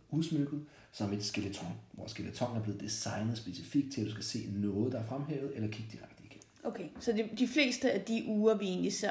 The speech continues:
Speaker 2: på markedet i dag, de er skeletonized?
Speaker 1: Ja, det er de. Indtil vi kommer op i en høj prisklasse.
Speaker 2: Ja.
Speaker 1: For eksempel Constantine, øh,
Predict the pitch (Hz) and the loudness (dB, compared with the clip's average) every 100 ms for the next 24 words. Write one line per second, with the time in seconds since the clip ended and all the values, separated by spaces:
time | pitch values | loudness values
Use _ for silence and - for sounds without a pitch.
0 | 185 185 175 185 190 185 202 196 - - | 0 -2 0 2 2 2 2 2 -6 -20
1 | - 208 180 185 - - 196 196 185 175 | -2 4 4 4 -2 2 4 4 2 -2
2 | 143 135 - - - 120 107 92 - 165 | 0 -2 -4 -4 2 6 6 4 6 6
3 | 170 160 147 120 117 123 135 - 135 - | 8 6 6 4 2 2 2 0 -2 -2
4 | 113 113 - - - 247 - - 98 104 | 0 0 -4 -6 -2 -2 -2 -8 -4 0
5 | 104 117 110 113 110 - 113 113 113 113 | 0 2 2 2 0 2 2 4 2 0
6 | 113 - - - | -8 -20 -16 -8